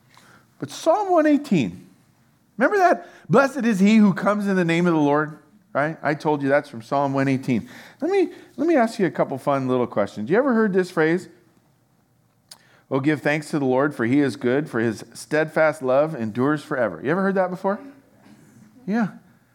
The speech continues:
That's the first verse of Psalm one eighteen. That's the first verse from the Psalm where we get that phrase, "Blessed is he who comes in the name of the Lord." Right?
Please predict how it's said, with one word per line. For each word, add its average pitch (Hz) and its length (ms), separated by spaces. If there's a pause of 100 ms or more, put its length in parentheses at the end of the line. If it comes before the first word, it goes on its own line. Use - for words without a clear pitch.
(1500)
That's 196 260
the 139 160
first 180 400
verse 143 340
of 120 140
Psalm 139 320
one 139 200
eighteen. 135 520 (800)
That's 160 320
the 113 160
first 190 440
verse 147 520 (200)
from 143 280
the 127 100
Psalm 139 640 (220)
where 165 260
we 180 180
get 147 540
that 151 280
phrase, 160 440 (380)
"Blessed 156 260
is 156 220
he 156 140
who 151 140
comes 147 360
in 151 80
the 151 100
name 151 220
of 147 80
the 143 100
Lord." 151 300 (600)
Right? 151 300